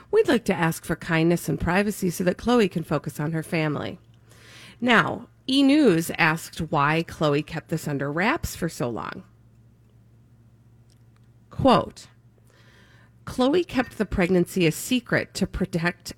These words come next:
surrogate, surrogate privacy and safety." Okay.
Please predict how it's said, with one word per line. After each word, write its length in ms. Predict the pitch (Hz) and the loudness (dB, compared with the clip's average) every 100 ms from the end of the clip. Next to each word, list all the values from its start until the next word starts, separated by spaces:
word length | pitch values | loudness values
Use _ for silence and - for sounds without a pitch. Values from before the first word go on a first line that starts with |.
| - | -14
surrogate, 680 | - 247 254 269 190 151 - _ | -4 2 2 2 0 -4 -6 _
surrogate 580 | - - 226 262 202 165 | -14 0 2 4 2 -2
privacy 560 | - 151 139 160 - 147 | -2 -2 -2 -2 -2 -2
and 100 | 156 | -4
safety." 640 | - 269 269 - - - _ _ _ _ _ _ _ _ | -2 -2 -2 -6 -10 -10 _ _ _ _ _ _ _ _
Okay. 460 | 294 349 370 381 | -2 0 0 0